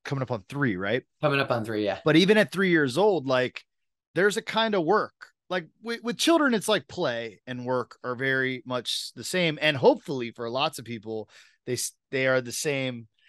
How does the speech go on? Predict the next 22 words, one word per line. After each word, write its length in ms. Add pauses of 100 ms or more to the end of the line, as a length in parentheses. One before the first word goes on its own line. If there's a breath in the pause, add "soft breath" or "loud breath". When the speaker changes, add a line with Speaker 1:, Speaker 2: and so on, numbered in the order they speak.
(140 soft breath)
Speaker 1:
later 340
in 100
life 240
as 160
well. 500
Um, 220
a 60
lot, 220
a 180
lot 300
of 60
times, 180
but 280
there's 140
a 60
lot 120
of 80
things 180
we 120
have 180
to, 80
like, 380